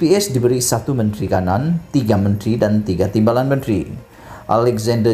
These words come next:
juga berkata, rakyat Sarawak jarang dilantik ke peringkat tertinggi dalam perkhidmatan awam,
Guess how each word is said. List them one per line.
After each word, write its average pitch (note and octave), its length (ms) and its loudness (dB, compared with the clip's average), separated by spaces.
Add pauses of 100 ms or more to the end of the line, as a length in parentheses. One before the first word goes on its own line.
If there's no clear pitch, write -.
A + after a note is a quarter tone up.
juga G#2 240 2
berkata, G#2 480 -2
rakyat A#2 320 -2
Sarawak G#2+ 480 0
jarang D3 480 0
dilantik G#2+ 800 -2
ke - 160 -2
peringkat G#2+ 320 0
tertinggi A2+ 480 0
dalam G2 320 0
perkhidmatan G#2 480 0
awam, C#3 320 2